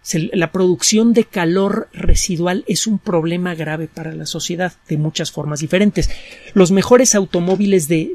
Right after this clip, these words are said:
los mejores motores de explosión, y esto lo sabemos gracias a la teoría que fue generada precisamente en la segunda mitad del siglo diecinueve, difícilmente pueden tener una eficiencia superior al treinta o treinta y cinco por ciento.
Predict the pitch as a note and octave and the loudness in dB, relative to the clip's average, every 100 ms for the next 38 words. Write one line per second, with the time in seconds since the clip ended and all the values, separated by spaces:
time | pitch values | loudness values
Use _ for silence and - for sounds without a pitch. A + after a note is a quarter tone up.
0 | D4 G#3+ F3+ G3 B3+ A#3 G3+ E3 - A3 | -6 -4 -2 2 2 4 2 2 4 4
1 | G#3 E3 D#3 C#3+ - - D#3+ C#3+ - E3+ | 4 2 -2 -2 -4 -4 -2 -2 0 0
2 | D#3 F3 - _ _ _ _ _ D#3+ F#3 | 0 -2 -8 _ _ _ _ _ 4 4
3 | - G3+ D#3+ D#3+ D#3+ F3+ D#3+ E3 E3 F3 | 4 0 0 0 0 -2 -4 -4 -4 -2
4 | - D#3+ D3 D3 D3+ C#3+ E3 D#3+ D3+ C#3 | -4 -4 -8 -8 -6 -6 -6 -6 -6 -6
5 | E3 F3 D#3 D3+ D3+ - D3+ - D#3 D3+ | -6 -4 -2 0 0 -4 -8 -6 -4 -4
6 | D#3 - D3+ - - - D#3 C3+ D#3 E3+ | -4 -6 -12 -14 -20 -8 -4 -4 -4 -4
7 | D#3+ C#3 E3+ D#3+ C#3 E3+ E3 D#3+ D3+ D3 | -4 -4 -4 -4 -6 -4 -4 -4 -4 -4
8 | C#3 F#3 - _ _ _ D#3+ F3+ A#3+ G#3+ | -4 -6 -10 _ _ _ -4 -2 0 2
9 | A#3 G3+ G#3+ A3+ - G#3 G#3 G3 - D#3+ | 2 2 0 -2 0 0 0 -2 -2 -2
10 | D#3+ D#3+ - - - _ _ - F#3 F#3 | -2 -2 -6 -12 -20 _ _ -6 0 0
11 | G3+ F3 F3 - F#3+ E3+ G#3 F3 E3+ - | 0 -2 -4 -2 -2 -2 -4 -4 -6 -2
12 | E3 E3 F3 E3+ D#3+ E3+ E3 E3 E3 D#3 | -2 0 -2 -2 -2 -4 -4 -4 -8 -6
13 | D#3 C3+ C#3+ C3 D#3+ D#3 D3+ D#3+ G#3 G3 | -6 -4 -4 -4 -4 -8 -8 -8 -6 -8
14 | - | -12